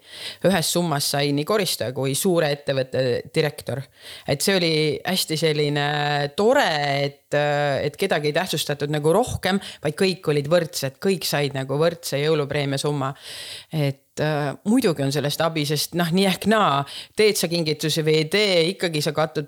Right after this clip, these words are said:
katad peolauda ja et, äh, eks väljaminekud ikka natuke kasvavad seoses pühadega. Ja, ja siis on ju tegelikult väga tore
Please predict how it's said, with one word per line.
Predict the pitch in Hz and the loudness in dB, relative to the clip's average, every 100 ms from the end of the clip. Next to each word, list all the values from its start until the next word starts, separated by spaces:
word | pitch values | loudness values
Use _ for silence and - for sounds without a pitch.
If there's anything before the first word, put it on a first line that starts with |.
| - - | -6 -2
katad | 165 165 160 | 0 0 0
peolauda | 214 220 202 185 185 175 170 170 160 | 2 4 6 4 4 4 2 2 4
ja | 160 156 151 143 | 4 2 2 0
et, | 147 - | -4 -2
äh, | 151 151 | 0 2
eks | 151 175 | 0 0
väljaminekud | 185 175 156 151 151 160 165 | 0 0 0 -2 -2 -2 -4
ikka | 208 135 | -2 -4
natuke | 139 - 127 120 | -4 -6 -6 -4
kasvavad | 151 170 147 117 127 | -2 0 0 -2 0
seoses | 160 139 143 - | 0 0 -4 0
pühadega. | 247 180 120 107 120 135 - - - 160 - - | 2 2 0 -2 -4 -6 -8 -20 -18 -16 -12 -2
Ja, | 147 139 139 139 139 131 | 0 2 2 2 2 0
ja | 107 143 | -2 -4
siis | 139 151 143 | -4 -4 -2
on | 156 151 | 0 0
ju | 156 151 | -2 -2
tegelikult | 160 165 156 156 170 | -2 -2 -2 -2 -2
väga | 220 220 160 | 0 0 2
tore | 139 135 | 2 2